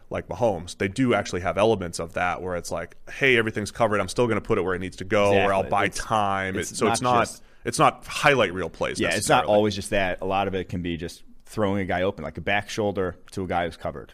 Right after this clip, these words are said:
Speaker 1: Right.
Speaker 2: That was Aaron Rodgers over the course of his career. Like, having a guy who it's, nothing's there, but you create it because of how you play the quarterback position.
Speaker 1: All right, what else do we need to know about this twenty twenty-two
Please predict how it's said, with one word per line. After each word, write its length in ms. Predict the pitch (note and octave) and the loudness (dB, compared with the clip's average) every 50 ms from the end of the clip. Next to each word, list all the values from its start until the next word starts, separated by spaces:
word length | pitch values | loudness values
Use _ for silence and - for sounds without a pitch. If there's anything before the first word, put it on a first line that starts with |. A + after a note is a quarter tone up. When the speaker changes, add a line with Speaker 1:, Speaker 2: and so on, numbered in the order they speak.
| - - - | -20 -10 0
Speaker 1:
Right. 180 | G#2 F#2+ F2 F2 | 2 2 2 2
Speaker 2:
That 60 | F2 | -2
was 140 | E2 D#2 - | -6 -8 -8
Aaron 180 | F2+ E2+ E2 | -8 -8 -8
Rodgers 340 | E2 D#2+ D#2 D#2 D2+ D2+ - | -8 -8 -10 -10 -12 -14 -14
over 140 | D#2 D2 C#2 | -14 -14 -14
the 60 | C#2 | -14
course 220 | - D2 C2+ C2+ - | -16 -14 -16 -16 -16
of 60 | - | -18
his 120 | - - - | -18 -18 -18
career. 340 | - - C#2 B1+ B1+ D2+ - - | -18 -16 -16 -16 -16 -16 -14 -14
Like, 200 | D2+ D2 - - - - - - - - _ - _ - - - - | -14 -14 -14 -16 -18 -20 -20 -20 -20 -20 _ -20 _ -20 -20 -18 -12
having 240 | G2 G#2+ G#2 G2+ G2+ | -6 -6 -6 -4 -4
a 40 | F#2 | -4
guy 260 | E2+ F#2 F2+ F#2 F#2 | -2 0 0 0 0
who 240 | F2+ F#2+ F2 E2 E2+ - - | -2 -4 -4 -6 -8 -10 -12
it's, 240 | F2 E2 - - F#2+ | -14 -12 -12 -14 -14
nothing's 440 | G2+ G2+ G#2+ G#2 - A2+ G2+ D#2+ | -10 -6 -6 -6 -2 -2 -4 -4
there, 260 | D2+ F2 F2+ G2+ A2 A2+ | -2 -2 -2 0 0 -2
but 200 | G2+ F2 F2+ E2+ | -2 -4 -6 -4
you 260 | F2 F2+ F2+ F2+ E2 | -4 -4 -4 -4 -4
create 400 | D2+ - - - F2+ E2 E2+ D#2+ D2+ | -6 -10 -12 -8 -6 -6 -6 -6 -6
it 200 | C#2 - - - | -8 -10 -12 -16
because 560 | - - - D#2 C#2+ C#2+ C#2 - - - - - - - - - - - - - - - - | -16 -12 -10 -10 -10 -8 -10 -12 -14 -16 -18 -18 -18 -20 -20 -18 -16 -18 -18 -18 -20 -20 -18
of 80 | - - | -16 -12
how 100 | - D2+ | -12 -12
you 80 | C#2 | -12
play 140 | C2 - C2 | -12 -12 -14
the 60 | A1+ | -12
quarterback 280 | - - C2+ A1+ - - | -12 -12 -12 -12 -14 -14
position. 280 | - - - - - - - - - - - - - - | -16 -18 -18 -20 -20 -18 -16 -16 -16 -16 -16 -14 -12 -8
Speaker 1:
All 60 | - F2 | -4 0
right, 60 | F#2 | 2
what 100 | A2 B2+ | 4 4
else 120 | C#3 C#3 | 4 4
do 80 | - B2+ | 2 0
we 60 | A#2+ | 0
need 140 | A#2 A2+ - | 0 0 -2
to 60 | G#2 | 0
know 240 | G2+ G2 G2 F#2+ - F2 | 0 2 2 2 2 0
about 340 | F2 F#2 F2 F2 E2+ - | -2 -2 -2 -2 -2 -4
this 460 | - F2 F2+ - - - - - - - - - - - - - - - - - - | -4 -4 -4 -4 -4 -4 -4 -4 -4 -6 -6 -8 -8 -10 -10 -12 -12 -14 -16 -14 -14
twenty 380 | - - - A#2+ A2+ A#2 A#2+ A2+ | -12 -4 0 0 2 2 0 -2
twenty-two 760 | - - A2 G#2 G2 F2+ - - - E2+ E2 E2 D#2+ D#2+ | -2 -4 -4 -2 -2 -4 -6 -6 -6 -6 -4 -4 -6 -6